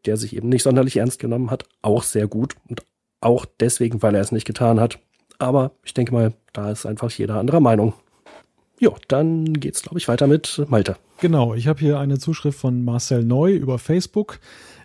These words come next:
Speaker 2: Der hat mal die verbale Keule rausgeholt <laughs> und schreibt: „Leider fiel mir dieses Mal negativ auf, dass keiner von euch Star Trek Classic verfolgt hat.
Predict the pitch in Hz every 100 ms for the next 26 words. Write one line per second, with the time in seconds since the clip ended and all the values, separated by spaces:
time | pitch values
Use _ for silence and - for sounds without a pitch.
0 | - 135 139 135 127 123 127 123 123 117
1 | 147 165 170 156 165 - 160 165 175 -
2 | - - - - - - - - 175 -
3 | 151 135 - - 147 - - - 135 -
4 | 185 - 165 - - 135 135 - - -
5 | - - - 135 196 196 - 202 175 160
6 | 170 175 151 143 135 180 208 139 - 120
7 | - 123 156 135 123 165 185 196 160 147
8 | 156 - 135 135 147 147 - 190 208 170
9 | 139 - 117 107 110 107